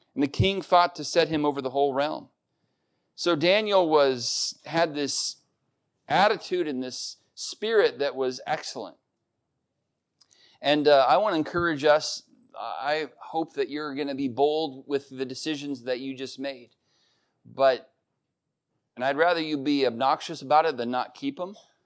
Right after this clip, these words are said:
But I do want you to have a right spirit and a right attitude when it comes to the decisions and keeping those decisions. Uh, he was not holier than thou and,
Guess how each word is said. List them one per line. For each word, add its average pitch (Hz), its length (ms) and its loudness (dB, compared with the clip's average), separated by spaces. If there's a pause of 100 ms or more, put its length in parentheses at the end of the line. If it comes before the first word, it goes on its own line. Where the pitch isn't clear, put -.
(500)
But 139 180 0
I 151 120 8
do 190 200 -2
want 170 320 -2
you 151 240 -2
to 139 420 -6 (160)
have 156 280 2
a 135 80 2
right 139 260 0
spirit - 880 -2
and 131 100 -10
a 131 60 -6
right 135 260 0
attitude 143 580 2
when 135 160 -4
it 135 100 -8
comes 151 300 -4
to - 120 -10
the 131 120 -6
decisions 127 720 -8 (200)
and 131 180 -6
keeping 139 360 -6
those 117 180 -8
decisions. - 760 -18 (2500)
Uh, 95 240 -6
he 117 160 -8
was 117 200 -6
not 135 240 0
holier 135 420 -2
than 120 160 -6
thou 120 400 0
and, 101 220 -8